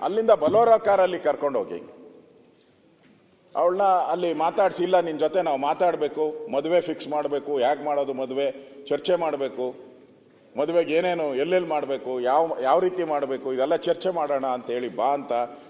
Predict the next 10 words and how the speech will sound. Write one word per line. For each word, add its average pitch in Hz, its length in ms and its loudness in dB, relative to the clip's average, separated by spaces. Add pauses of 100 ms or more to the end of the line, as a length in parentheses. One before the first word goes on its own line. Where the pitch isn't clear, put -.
ನಂಬಿಸಿ 143 720 -2
ಕರ್ಕೊಂಡೋಗಿ 156 560 -2
ಒಂದು 165 540 -4 (160)
ಪಾಳು 180 260 4
ಬಿದ್ದಂಥ 160 440 -2
ಶಾಲೆ, 120 460 -4 (1040)
ಪಾಲು 180 280 4
ಬಿದ್ದಂಥ 151 420 -4
ಶಾಲೆಗೆ 135 580 -2
ಕರ್ಕೊಂಡೋಗಿ 113 680 -6